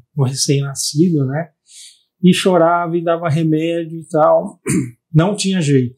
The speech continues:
E aquele choro estridente que deixava todo mundo angustiado, né, e tal. E aí, pastor, eu coloquei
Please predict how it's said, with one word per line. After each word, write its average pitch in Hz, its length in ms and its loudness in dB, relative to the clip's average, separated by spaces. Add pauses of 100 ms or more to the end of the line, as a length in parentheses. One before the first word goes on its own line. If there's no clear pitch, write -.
E 156 140 2
aquele 170 340 -2
choro 180 440 4
estridente 185 1160 0
que 202 440 0 (480)
deixava 151 400 0
todo 175 340 -2
mundo 175 560 2
angustiado, 143 960 0
né, 170 180 -2
e 165 100 -6
tal. 131 300 -8 (1700)
E 165 120 6
aí, 180 280 4
pastor, 190 300 2
eu 180 80 0
coloquei 180 360 0